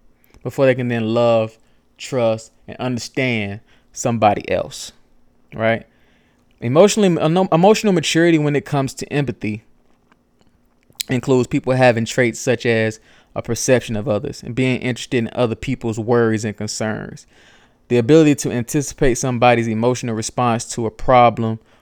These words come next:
or a situation, right? The understanding of society norms and why people do the things that they do. Why do people say the things that they say?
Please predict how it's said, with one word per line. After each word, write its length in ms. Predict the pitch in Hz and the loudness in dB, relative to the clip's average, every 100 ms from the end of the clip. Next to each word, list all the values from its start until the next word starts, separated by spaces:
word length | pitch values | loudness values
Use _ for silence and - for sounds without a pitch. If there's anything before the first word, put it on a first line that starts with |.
| - | -4
or 160 | 110 | -2
a 20 | 110 | -2
situation, 840 | - 127 - 107 107 107 - - _ _ _ _ | -4 -8 -6 -4 -4 -4 -10 -18 _ _ _ _
right? 340 | - 110 107 _ - - - | -2 -2 -2 _ -20 -20 -6
The 80 | 110 | 0
understanding 540 | 165 156 - 151 143 | 2 2 0 2 2
of 140 | 127 - | 0 -2
society 600 | - - 135 135 131 110 | -8 0 6 6 6 2
norms 760 | 110 156 147 110 101 104 - | 0 2 2 0 -4 -10 -10
and 260 | 117 113 107 - _ | -4 -4 -4 -8 _
why 240 | 123 143 147 | 4 6 6
people 400 | - 139 127 110 | 2 -4 -4 -8
do 300 | 120 123 127 | -8 -6 -6
the 100 | 117 | -6
things 440 | 123 117 110 101 | -6 -6 -6 -8
that 180 | 110 - | -12 -8
they 120 | 110 | -8
do. 360 | 104 120 107 107 | -6 -6 -6 -8
Why 260 | 113 123 | -4 -2
do 80 | 127 | -2
people 280 | 131 123 120 | -6 -12 -12
say 500 | - 127 120 113 113 _ _ - | -8 -2 -2 -2 -6 _ _ -14
the 100 | 113 | -12
things 440 | - 127 120 110 | -4 -2 0 -2
that 180 | 117 104 | -2 -2
they 160 | 107 107 | -4 -6
say? 340 | - 107 98 | -4 -4 -4